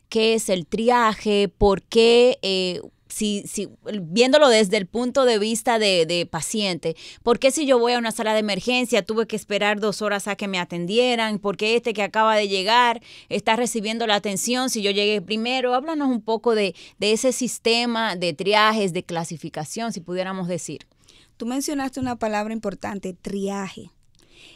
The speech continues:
Speaker 2: El triaje es que me va a permitir yo darle una buena atención a esa persona que entra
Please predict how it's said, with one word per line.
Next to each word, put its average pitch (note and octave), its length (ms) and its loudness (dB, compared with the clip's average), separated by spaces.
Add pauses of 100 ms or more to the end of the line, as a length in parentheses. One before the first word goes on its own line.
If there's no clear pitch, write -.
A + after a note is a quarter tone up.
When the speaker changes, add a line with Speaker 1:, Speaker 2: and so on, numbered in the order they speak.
Speaker 2:
El A3+ 180 -4
triaje C4 340 0
es E4 140 -6
que B3+ 120 -2
me A3+ 120 -4
va A3+ 100 0
a A#3 40 -2
permitir A#3 520 -2
yo G#3 120 0
darle A#3 280 -2
una A#3+ 140 -4
buena A#3 440 -6
atención G#3+ 760 -4 (720)
a F3 320 -4
esa A3 180 -2
persona G#3+ 500 -8
que G#3 260 -8
entra C#4 300 -8